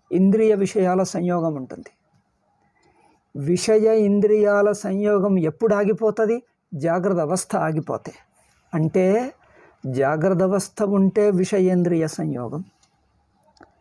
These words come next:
జాగ్రత్త అవస్థ ఆగిపోతే విషయేంద్రియ సంయోగం ఆగుతుంది. అంటే సుషుప్తిలో లేదు, స్వప్నంలో,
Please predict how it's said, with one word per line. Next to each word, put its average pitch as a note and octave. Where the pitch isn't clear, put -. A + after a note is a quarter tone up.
జాగ్రత్త D#3
అవస్థ F#3
ఆగిపోతే G3
విషయేంద్రియ E3+
సంయోగం D#3+
ఆగుతుంది. C3
అంటే F#3+
సుషుప్తిలో G#3
లేదు, D3
స్వప్నంలో, G#3